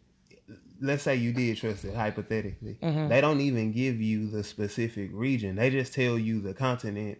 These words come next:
Speaker 1: and the, like, the country, and that's it. If you do African ancestry dot com, they tell you exactly where you're from,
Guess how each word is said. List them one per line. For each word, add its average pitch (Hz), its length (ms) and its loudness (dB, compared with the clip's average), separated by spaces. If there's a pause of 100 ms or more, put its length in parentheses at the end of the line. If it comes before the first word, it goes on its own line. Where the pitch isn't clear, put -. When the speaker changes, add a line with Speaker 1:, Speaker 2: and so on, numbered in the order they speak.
Speaker 1:
and 107 280 -6
the, 98 280 -10
like, 110 260 -4
the 107 80 -6
country, 113 580 -4 (420)
and 110 120 0
that's 113 220 0
it. 120 260 -2 (240)
If 104 140 -4
you 127 160 2
do 117 320 0 (120)
African 185 680 -2 (240)
ancestry 101 580 -6
dot 101 240 -6
com, 104 260 -4
they 127 200 2
tell 117 180 -2
you 107 200 -2
exactly 123 500 -4
where 127 180 0
you're 123 180 0
from, 110 360 -4